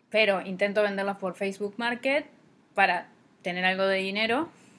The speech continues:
porque obviamente esos libros me costaron plata, o si no, si están muy desgastados, si las páginas están muy amarillas, si veo que no se vende, los pongo para donar a la biblioteca del metro.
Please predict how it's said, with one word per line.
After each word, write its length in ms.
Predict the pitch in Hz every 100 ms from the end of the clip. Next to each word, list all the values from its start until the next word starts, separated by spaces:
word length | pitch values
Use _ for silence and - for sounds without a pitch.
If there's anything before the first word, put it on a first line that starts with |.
| - -
porque 240 | 175 180
obviamente 300 | 175 180 185
esos 180 | 190 175
libros 220 | 185 180
me 100 | 185
costaron 360 | 185 180 208 208
plata, 360 | 247 240 277 294 - - - _ _ -
o 160 | 247
si 180 | 240 240
no, 200 | 240 247
si 180 | 233 185
están 300 | 170 - 196
muy 160 | 202 214
desgastados, 800 | 214 190 185 226 214 190 175
si 80 | -
las 100 | 165
páginas 300 | - 185 196
están 180 | 208 190
muy 120 | 190
amarillas, 520 | 185 185 214 208 175
si 100 | -
veo 200 | 175 190
que 100 | 180
no 120 | 180 196
se 160 | 214
vende, 440 | 208 214 214 240 247 - - _
los 120 | 185 175
pongo 260 | 185 185
para 220 | 180 175
donar 240 | 175 175 180
a 80 | 175
la 120 | 170
biblioteca 500 | 165 170 170 170 175
del 120 | 170
metro. 280 | 170 160